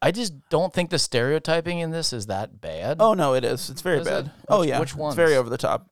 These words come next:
Speaker 2: All of 'em. Like, almost all the characters. And that,
Speaker 1: Yeah,
Speaker 2: and
Speaker 1: the,
Speaker 2: that
Speaker 1: eccent-,
Speaker 2: the
Speaker 1: the eccentric points, what, like, the, the fire, like, the bed of nails
Speaker 2: Well, no,
Speaker 1: guys?
Speaker 2: but
Speaker 1: Like,
Speaker 2: the,
Speaker 1: is
Speaker 2: the,
Speaker 1: that bad
Speaker 2: that
Speaker 1: somehow?
Speaker 2: the, uh, I mean, that the,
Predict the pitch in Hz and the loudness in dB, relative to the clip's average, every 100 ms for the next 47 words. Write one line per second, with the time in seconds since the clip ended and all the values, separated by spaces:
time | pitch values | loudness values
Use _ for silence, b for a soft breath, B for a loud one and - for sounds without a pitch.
0 | - 226 202 - - 151 _ _ - 151 | -2 0 0 -2 -8 -10 _ _ -4 0
1 | - 185 175 165 160 - 220 165 - 123 | 2 2 2 2 2 0 -2 -4 -6 -8
2 | - B B - 175 180 165 - - - | -8 B B 0 4 4 2 0 -2 0
3 | 156 165 160 143 160 147 151 139 147 147 | 4 4 4 2 2 4 2 0 -2 -4
4 | 165 - 185 175 147 117 104 101 - 98 | -6 -8 -6 -4 -2 -2 0 -2 0 -2
5 | - 101 117 135 110 101 92 98 104 101 | 0 0 0 -4 -4 -4 -4 -2 -2 -2
6 | 92 202 214 170 143 165 147 147 165 - | -2 2 4 4 4 2 2 2 2 4
7 | 151 147 127 101 101 117 147 151 151 170 | 6 6 6 -2 -8 -8 0 4 4 2
8 | 170 156 147 139 135 - 127 113 - - | 0 0 2 0 2 4 4 4 0 -2
9 | 185 180 135 156 - _ _ _ _ _ | -4 -2 -4 -6 -8 _ _ _ _ _
10 | - 156 151 - 147 151 151 147 143 | -2 2 2 -2 -4 -2 0 -2 -2